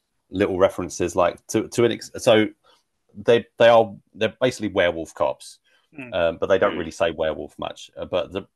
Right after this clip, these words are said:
Speaker 1: they, they sort of sprout these claws, and I was thinking, "This is X-Men before X-Men. This, this
Speaker 2: Yeah.
Speaker 1: is an X-Men cl-, this is a Wolverine
Speaker 2: Well, they, they
Speaker 1: influence."
Speaker 2: put on those
Speaker 1: Clearly.
Speaker 2: costumes, don't they?
Speaker 3: Yeah.
Speaker 2: You know, with the, the helmets and everything. It, it,
Speaker 1: Well, they,
Speaker 2: it's
Speaker 1: yeah,
Speaker 2: very
Speaker 1: exactly.
Speaker 2: X-Men.
Speaker 1: And they
Speaker 2: Yeah.
Speaker 1: even, um,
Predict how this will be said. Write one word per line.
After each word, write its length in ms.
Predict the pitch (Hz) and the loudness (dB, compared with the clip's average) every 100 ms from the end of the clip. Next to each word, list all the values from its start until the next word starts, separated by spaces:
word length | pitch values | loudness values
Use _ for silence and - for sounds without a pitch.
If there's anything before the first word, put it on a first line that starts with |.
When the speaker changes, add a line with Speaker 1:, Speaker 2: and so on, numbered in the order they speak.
| - | -4
Speaker 1:
they, 140 | 98 - | -4 0
they 140 | 98 | -2
sort 260 | 87 - 80 | -2 -8 -10
of 60 | |
sprout 300 | - 107 98 | -2 0 0
these 120 | 92 90 | -4 -8
claws, 400 | - 98 82 92 | -4 -4 -4 -6
and 60 | |
I 60 | 90 | -8
was 100 | 92 | -6
thinking, 400 | 107 101 95 90 _ _ _ _ _ _ _ _ _ - | -8 -8 -8 -10 _ _ _ _ _ _ _ _ _ -4
"This 180 | 165 - | -4 0
is 140 | 127 | 0
X-Men 560 | - 120 - 113 101 95 | 2 0 0 0 0 0
before 380 | 95 - 95 98 | -6 -4 2 2
X-Men. 400 | - - 85 80 | 2 -4 -10 -4
This, 160 | 101 | -4
this 160 | 107 135 - | -2 -4 -2
Speaker 2:
Yeah. 40 | |
Speaker 1:
is 80 | 139 | -2
an 100 | 110 | 2
X-Men 480 | 113 - - 104 98 | 0 0 -2 0 0
cl-, 140 | - - | -4 -6
this 200 | 113 123 | -2 0
is 100 | 147 | 0
a 40 | |
Wolverine 580 | 120 123 113 110 110 110 | 2 2 4 4 4 2
Speaker 2:
Well, 60 | 101 | 0
they, 60 | 110 | -2
they 40 | - | -2
Speaker 1:
influence." 200 | 87 80 - | -4 -4 -6
Speaker 2:
put 140 | 233 | -8
on 120 | 196 | -8
those 200 | 202 214 | -8 -8
Speaker 1:
Clearly. 340 | - - 151 104 | -8 -2 0 0
Speaker 2:
costumes, 340 | - 104 - | -2 -8 -6
don't 160 | 208 220 | -6 -4
they? 180 | 170 151 | -6 -6
Speaker 3:
Yeah. 40 | |
Speaker 2:
You 100 | 170 | -6
know, 140 | 160 147 | -8 -8
with 100 | 156 | -8
the, 140 | 160 | -8
the 140 | 160 156 | -8 -8
helmets 520 | 165 185 185 135 - | -6 -6 -8 -8 -8
and 100 | 135 | -6
everything. 640 | 120 117 117 117 113 123 | -8 -10 -14 -14 -14 -20
It, 140 | - 127 | -20 -20
it, 140 | 151 - | -20 -6
Speaker 1:
Well, 80 | 147 | 0
they, 140 | 156 175 | 2 2
Speaker 2:
it's 80 | 190 | 0
Speaker 1:
yeah, 200 | 180 202 | 2 2
Speaker 2:
very 100 | - | 4
Speaker 1:
exactly. 460 | - 190 - 95 82 | 2 2 2 -2 -2
Speaker 2:
X-Men. 180 | 113 131 | -2 0
Speaker 1:
And 60 | |
they 100 | 143 | 0
Speaker 2:
Yeah. 60 | 165 | -2
Speaker 1:
even, 440 | 190 - 131 117 | -4 -6 -6 -4
um, 460 | 117 113 110 107 110 | -4 -2 -6 -10 -16